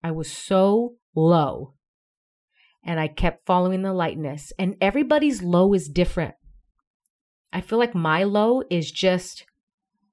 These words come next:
unveiled. I wear my emotions on my sleeve. I really, really do. And I allow it to come out. I, you know, I don't have any shame. And, and if you don't wear your emotions on your sleeve,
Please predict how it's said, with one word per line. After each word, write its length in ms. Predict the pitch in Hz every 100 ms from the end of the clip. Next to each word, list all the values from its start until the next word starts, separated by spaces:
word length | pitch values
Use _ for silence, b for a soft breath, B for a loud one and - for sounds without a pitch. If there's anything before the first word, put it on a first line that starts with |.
| _ -
unveiled. 760 | 180 170 151 147 147 101 - - _ _ _ _ _ _ _ _ _ -
I 180 | 170 190
wear 580 | 156 170 185 233 254 208
my 120 | 170
emotions 520 | 160 147 151 160 139
on 140 | 131
my 80 | 135
sleeve. 500 | 127 139 117 67 - - _ _ _ _ -
I 60 |
really, 320 | 156 170 175 156
really 220 | 147 135
do. 360 | 135 95 135 - _ _ _ _ _ _ _ _ _ - -
And 100 | 160
I 60 | 156
allow 280 | 156 156 156
it 100 | 151
to 80 | 156
come 260 | - 147
out. 220 | 135 - -
I, 60 |
you 160 | 143 139
know, 80 | 143
I 80 |
don't 180 | 139 147
have 220 | 131 151
any 140 | 143 135
shame. 420 | - 165 147 139
And, 120 | 143 185
and 120 | 175
if 160 | 170
you 160 | 175 190
don't 360 | 156 185 277 -
wear 120 | 190
your 140 | 170
emotions 420 | 156 151 - 151
on 140 | 147 143
your 140 | 143
sleeve, 320 | 135 160 147